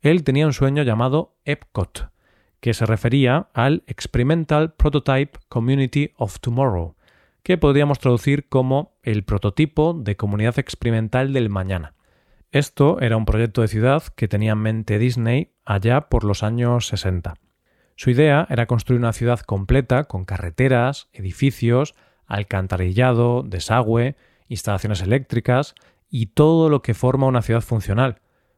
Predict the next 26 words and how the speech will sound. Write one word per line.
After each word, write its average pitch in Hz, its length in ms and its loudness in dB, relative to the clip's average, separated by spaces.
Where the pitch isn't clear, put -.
Pero 147 380 2
esta 107 220 -4
ciudad 123 340 0
no 110 100 -2
era 110 80 -2
una 123 140 -2
ciudad 110 260 -2
cualquiera. 98 520 -2
Tenía 131 240 2
un 160 100 2
propósito, 110 720 0
que 131 220 2
era 139 320 0
estimular 110 580 0
a 135 40 2
las 131 160 0
empresas 123 400 0
estadounidenses 120 920 0
a 104 100 -2
conseguir 107 360 0
nuevos 131 340 2
hitos 131 400 0
para 98 240 -4
la 101 80 0
vida 120 160 2
urbana. 92 400 -2